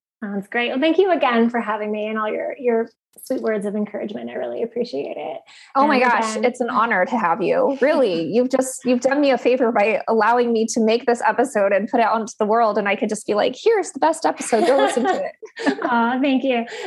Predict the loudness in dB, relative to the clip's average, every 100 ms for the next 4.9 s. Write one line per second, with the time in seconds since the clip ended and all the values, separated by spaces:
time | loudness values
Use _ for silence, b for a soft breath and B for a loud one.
0 | 0 2 4 4 2 2 0 0 0 0
1 | 0 0 -2 -2 0 0 0 -2 -2 0
2 | 4 2 2 -6 -14 -4 0 0 0 0
3 | 0 -2 -2 0 0 0 0 0 0 0
4 | -2 -4 -2 0 -2 -4 -6 -6 -8